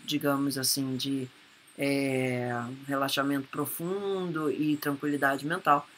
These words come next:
E depois ele acordou desse sono crucificado, vamos chamar dessa forma. E por isso ele ressuscitou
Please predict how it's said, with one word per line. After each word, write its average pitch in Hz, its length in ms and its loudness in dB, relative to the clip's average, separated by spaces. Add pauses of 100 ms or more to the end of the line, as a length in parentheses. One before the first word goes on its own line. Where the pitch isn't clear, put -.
(140)
E 277 40 -4
depois 214 340 6
ele 190 180 6
acordou 151 680 2
desse 151 380 0
sono 139 600 0
crucificado, 143 760 0 (280)
vamos 135 240 -2
chamar 135 220 -2
dessa 139 240 -4
forma. 127 240 -10 (500)
E 160 80 2
por 190 200 10
isso 185 300 8
ele 175 480 6
ressuscitou 170 800 4